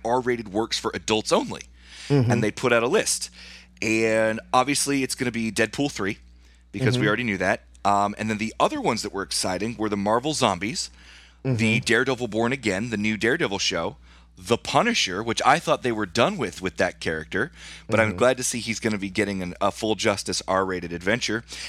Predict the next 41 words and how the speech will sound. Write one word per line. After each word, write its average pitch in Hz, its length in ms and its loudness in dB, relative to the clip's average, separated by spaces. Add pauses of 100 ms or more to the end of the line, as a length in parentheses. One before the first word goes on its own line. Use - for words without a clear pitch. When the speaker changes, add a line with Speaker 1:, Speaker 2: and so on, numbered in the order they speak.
(120)
Speaker 1:
And 113 100 0
then 123 120 0
the 120 40 0
Speaker 2:
Mm-hmm. 120 100 2
Speaker 1:
most 120 200 -2
important 123 480 -2
one, 113 220 0 (260)
thank 120 360 0
God, 117 360 4
the 107 60 -10
biggest 117 340 -2
one 113 140 0
of 104 120 0
all, 120 300 2 (460)
Blade. 160 500 2 (680)
Speaker 2:
Yeah. 110 340 4 (800)
Thank 123 340 0
God 131 400 4
we 117 140 2
live 107 200 2
in 117 120 2
this 120 180 2
time. 104 420 2 (180)
<laughs> 214 220 2
Speaker 1:
I 117 160 8
know. 135 380 6 (960)
Speaker 2:
No, 123 200 4
yeah, 120 320 6
that, 139 340 4
yeah, 123 260 4
I 127 120 6
was 135 140 4
happy 127 260 4
to 107 80 -2
see 123 140 0
that 110 200 6
as 95 100 -2
well. 104 320 4
Like, 98 300 0
you 104 80 -6
kinda, 90 420 -2